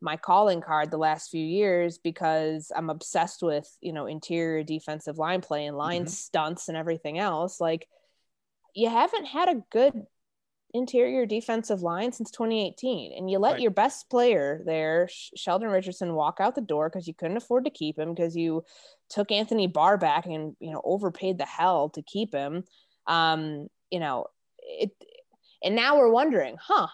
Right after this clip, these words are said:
Speaker 1: I wonder why this team barely generates pressure on the quarterback. I wonder why this is like this. I wonder why it looks like we have a J V squad out there on the defensive line." And don't give me this nonsense that, "Oh, Daniel's not out there, Everson's not out there, Linval's not out there."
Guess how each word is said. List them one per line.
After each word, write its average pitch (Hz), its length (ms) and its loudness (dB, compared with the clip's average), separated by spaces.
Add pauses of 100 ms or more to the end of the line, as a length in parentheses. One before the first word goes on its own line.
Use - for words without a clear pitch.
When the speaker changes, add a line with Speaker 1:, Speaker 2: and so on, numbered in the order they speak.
(160)
Speaker 1:
I 240 60 0
wonder 294 260 6
why 269 240 8
this 220 220 2
team 208 580 0
barely 196 340 4
generates 185 440 0
pressure 175 320 0
on 165 120 0
the 170 80 -6
quarterback. 160 580 2
I 170 60 2
wonder 294 320 2
why 277 420 4
this 180 260 0
is 170 140 -4
like 160 240 2
this. 165 220 -2
I 175 40 2
wonder 277 280 4
why 262 260 6
it 175 100 4
looks 202 280 2
like 196 160 4
we 196 140 2
have 185 340 2 (280)
a 185 80 4
J 202 240 4
V 190 200 0
squad 165 380 4
out 156 280 2
there 151 460 2
on 165 360 -4
the 170 80 -4
defensive 170 480 -2
line." 202 320 2
And 196 160 -2
don't 311 200 2
give 370 140 0
me 392 140 2
this 170 200 2
nonsense 160 540 -4
that, 175 120 0
"Oh, 160 140 2
Daniel's 156 460 -4
not 147 180 -6
out 143 220 -2
there, 143 140 2
Everson's 160 520 -2
not 151 200 -4
out 143 160 -2
there, 147 160 -2
Linval's 165 420 -2
not 156 180 -4
out 143 220 -2
there." 143 180 -2